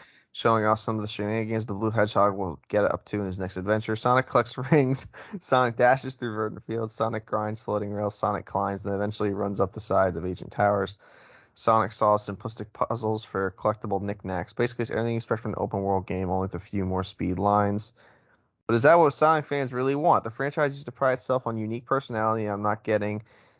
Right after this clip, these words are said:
any of that from this early Sonic Frontiers footage. The game looks nice,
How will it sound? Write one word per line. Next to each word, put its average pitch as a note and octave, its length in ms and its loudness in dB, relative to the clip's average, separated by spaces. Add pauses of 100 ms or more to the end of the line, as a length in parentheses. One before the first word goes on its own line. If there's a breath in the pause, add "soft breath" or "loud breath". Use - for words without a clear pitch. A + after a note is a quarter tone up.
(300 soft breath)
any C#3 280 4
of B2+ 80 2
that A#2+ 180 8
from B2+ 120 -4
this A2+ 140 -6
early A2 260 2
Sonic G#2+ 280 0
Frontiers B2 400 -4
footage. G#2+ 240 -2
The A2+ 100 -8
game B2+ 240 0
looks B2 240 -2
nice, A2 420 0